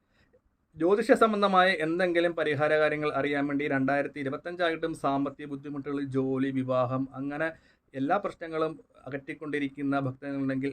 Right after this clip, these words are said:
ഈ നമ്പറിൽ വിളിക്കുക. ജ്യോതിഷ കാര്യങ്ങൾക്ക് പരിഹാരം ഓൺലൈൻ വഴി ലഭിക്കുന്നതായിരിക്കും.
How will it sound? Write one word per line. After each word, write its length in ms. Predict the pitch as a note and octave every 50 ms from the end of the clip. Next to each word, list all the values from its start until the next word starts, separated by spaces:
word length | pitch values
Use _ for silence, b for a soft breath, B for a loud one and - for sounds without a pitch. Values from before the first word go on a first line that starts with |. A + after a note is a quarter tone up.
| C3+ -
ഈ 60 | C#3 C#3 C#3
നമ്പറിൽ 260 | C3+ C3 C3+ C3+ C3+ C3
വിളിക്കുക. 260 | C3 B2 C3 C#3+ C#3+ C#3
ജ്യോതിഷ 320 | B2+ B2+ C3 C3 C3 B2+ C#3+ C#3
കാര്യങ്ങൾക്ക് 340 | C3+ C3 C3 C3 C3 C3+ C3+ C3+
പരിഹാരം 400 | B2 A#2+ A#2+ B2 C3 C3 C3+ C3+ C3 B2+
ഓൺലൈൻ 260 | C3 C3 C3+ C3+ C3+ C3+ C3+
വഴി 100 | C3 C3 B2
ലഭിക്കുന്നതായിരിക്കും. 720 | A#2+ A#2+ A#2+ - C3 B2+ B2+ A#2+ A#2 A2+ A2+ - F3 A3